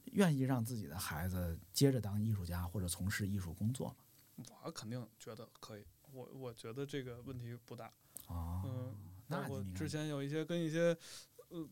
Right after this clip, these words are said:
Speaker 2: 朋友也聊起这个事儿，像是这个，这个各种艺术家呀，或者说艺术，呃，行业的从业者，就说这世界上干什么事儿都挺苦的，就是这艺术这事儿吧，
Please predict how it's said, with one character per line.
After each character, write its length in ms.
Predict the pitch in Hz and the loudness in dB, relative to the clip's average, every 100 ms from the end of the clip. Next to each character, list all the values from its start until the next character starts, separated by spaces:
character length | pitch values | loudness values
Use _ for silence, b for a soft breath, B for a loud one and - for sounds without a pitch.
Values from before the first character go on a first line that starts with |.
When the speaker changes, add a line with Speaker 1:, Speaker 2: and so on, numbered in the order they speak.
| - | -8
Speaker 2:
朋 220 | - 160 | -2 0
友 100 | 160 | 2
也 60 | |
聊 240 | 135 127 139 | 2 0 0
起 100 | 147 | 0
这 100 | 143 | 0
个 60 | |
事 100 | 131 | 0
儿， 160 | 139 135 143 | 0 -2 -4
像 460 | 147 143 - 139 135 | -10 -10 -8 -6 -6
是 40 | |
这 160 | 131 135 | -6 -4
个， 160 | 127 127 | -4 -4
这 160 | 127 | -6
个 160 | 127 127 - _ - - | -6 -6 -8 _ -20 -6
各 100 | - | -2
种 160 | 135 120 | -2 -2
艺 80 | 135 | -2
术 140 | 123 | -2
家 180 | 127 131 | 0 2
呀， 220 | 131 120 | 0 -2
或 120 | 117 | -4
者 120 | 127 | -4
说 180 | 120 135 | -2 -2
艺 80 | 135 | -2
术， 260 | 131 123 117 - | -2 -4 -8 -10
呃， 180 | 135 120 | -8 -6
行 180 | 123 | -4
业 60 | 131 | -4
的 140 | 127 | -4
从 180 | 117 - | -6 -6
业 160 | 123 123 | -6 -6
者， 240 | 120 117 B B B B | -8 -12 B B B B
就 60 | - | -12
说 340 | 135 151 147 - - - - - | -2 0 0 -2 -12 -20 -20 2
这 100 | 196 | 4
世 140 | 190 | 6
界 60 | 220 | 6
上 80 | 170 | 6
干 140 | 208 | 4
什 80 | 143 | 4
么 80 | 180 | 2
事 120 | - | 2
儿 40 | |
都 80 | 131 | 2
挺 160 | 120 113 | -2 -6
苦 200 | - - | -8 -12
的， 80 | 92 - - | -14 -18 -18
就 140 | - 143 | -8 -6
是 380 | 131 135 131 - | -2 -2 -2 -6
这 100 | - | -4
艺 100 | 214 190 | 2 4
术 120 | 147 | 6
这 120 | 147 | 4
事 120 | 143 | 4
儿 140 | 151 127 | 4 2
吧， 200 | 120 | 0